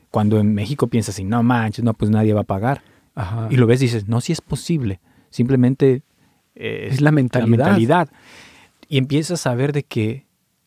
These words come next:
Speaker 1: hay diferentes formas de vivir la vida, diferentes ideas que, que, que puedes llevar a tu ciudad, que puedes llevar a tu país y que te llevas contigo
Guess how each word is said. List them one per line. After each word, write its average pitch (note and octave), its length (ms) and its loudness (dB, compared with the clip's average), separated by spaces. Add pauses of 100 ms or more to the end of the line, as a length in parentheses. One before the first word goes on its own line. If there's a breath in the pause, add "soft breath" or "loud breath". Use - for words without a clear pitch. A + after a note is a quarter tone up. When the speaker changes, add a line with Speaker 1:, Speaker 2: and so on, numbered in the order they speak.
(400)
Speaker 1:
hay C#3+ 300 0 (320)
diferentes B2+ 520 0
formas C#3 680 0
de A#2 140 2
vivir A2 360 0
la B2+ 140 2
vida, C#3 480 0 (960 soft breath)
diferentes B2+ 560 0
ideas B2+ 360 0
que, B2+ 160 0 (360)
que, A2+ 280 0
que A2+ 100 -4
puedes B2 340 2
llevar A#2+ 320 2
a E3 60 0
tu C#3+ 100 0
ciudad, A2+ 460 0 (640 soft breath)
que - 80 -4
puedes A#2+ 260 2
llevar A#2 200 2
a A#2+ 40 0
tu A#2 140 -4
país A2+ 480 0
y C3 40 -8
que - 100 -4
te G#2 100 -2
llevas A#2 260 2
contigo A#2+ 540 0